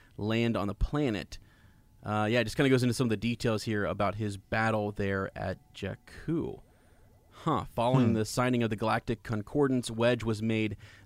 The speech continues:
Speaker 1: the head instructor of a new flight academy,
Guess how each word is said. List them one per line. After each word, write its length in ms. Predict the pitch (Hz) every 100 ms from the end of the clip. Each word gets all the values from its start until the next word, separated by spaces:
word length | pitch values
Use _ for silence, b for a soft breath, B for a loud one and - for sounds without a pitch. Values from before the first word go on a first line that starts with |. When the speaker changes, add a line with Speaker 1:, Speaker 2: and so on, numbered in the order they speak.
| 107
Speaker 1:
the 200 | 113 107
head 280 | 117 147
instructor 580 | 165 135 - 131 127 123
of 140 | - 104
a 40 |
new 280 | 101 110 190
flight 280 | - 147 131
academy, 560 | 113 113 101 98 98